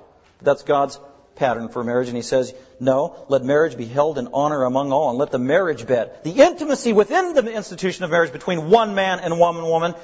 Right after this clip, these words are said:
let it be undefiled. For fornicators and adulterers, God will judge." God is gonna, you don't need to feel sorry for God in the institution of marriage.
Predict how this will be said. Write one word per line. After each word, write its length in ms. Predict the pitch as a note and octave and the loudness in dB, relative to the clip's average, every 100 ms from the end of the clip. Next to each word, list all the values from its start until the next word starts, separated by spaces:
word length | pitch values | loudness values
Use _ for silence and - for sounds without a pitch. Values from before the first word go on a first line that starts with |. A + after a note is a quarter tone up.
| - | 0
let 140 | F#3 | 2
it 60 | G#3+ | 2
be 160 | F3+ F3+ | 0 -2
undefiled. 580 | F3+ E3+ E3+ D#3+ E3 - - | -2 0 2 2 2 -2 -4
For 120 | F3+ | -4
fornicators 880 | - C4 D#4 D4+ D#4 C4+ C4 C4+ - - | 2 4 4 2 2 2 2 0 -6 -2
and 100 | A3+ | 0
adulterers, 540 | A3+ A3+ G3+ F#3 F3 - - | 2 2 0 -2 -2 -6 0
God 380 | D3+ E3+ D#3+ D3+ - - | 2 4 0 -4 -12 0
will 420 | D#3 D3 C3+ - C3+ | 2 4 0 -8 -4
judge." 300 | C3+ D#3 A#2+ - - | 2 2 2 -8 0
God 320 | F3 D4+ E4 | 4 4 0
is 160 | F#3+ - | -4 -2
gonna, 180 | A3+ G3+ | -2 -2
you 80 | F#3 | -2
don't 120 | E4+ | -2
need 100 | D#4+ | 0
to 40 | B3+ | -2
feel 280 | - B3 | 0 -2
sorry 300 | A3 A3 A3+ | 0 0 0
for 160 | F#3+ D#3 | 0 0
God 200 | E3 F3 | 2 0
in 60 | C3+ | -4
the 60 | |
institution 440 | C#3+ - D3+ C3+ A2 | -12 -12 -12 -10 -10
of 60 | |
marriage. 260 | A2 A2+ | -8 -10